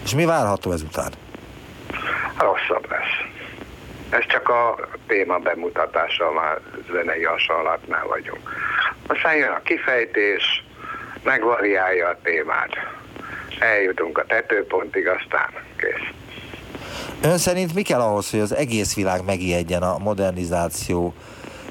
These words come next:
Speaker 1: várható következményeitől, és kitalálja, hogy miképpen maradhat élhető bolygó a Föld az ember számára? Minek kell történnie ehhez?
Speaker 2: Azt hiszem, én, én, én, ö, az a véleményem, hogy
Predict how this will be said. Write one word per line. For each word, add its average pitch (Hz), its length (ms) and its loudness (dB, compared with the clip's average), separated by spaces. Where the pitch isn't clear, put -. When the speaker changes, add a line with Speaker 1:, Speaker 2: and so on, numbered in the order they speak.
Speaker 1:
várható 113 580 2
következményeitől, 104 1300 2
és 117 160 2
kitalálja, 110 580 2
hogy 107 140 2
miképpen 113 440 0
maradhat 104 500 2
élhető 98 640 2
bolygó 92 440 2
a 90 60 2
Föld 92 320 0
az 90 120 2
ember 85 300 2
számára? - 560 -4
Minek 175 220 4
kell 170 160 4
történnie 80 600 0
ehhez? 69 400 -2
Speaker 2:
Azt - 280 4
hiszem, 117 380 2
én, 120 220 2
én, 113 360 2
én, - 300 -2
ö, 110 40 2
az 120 240 2
a 104 260 2
véleményem, 104 840 2
hogy 117 200 2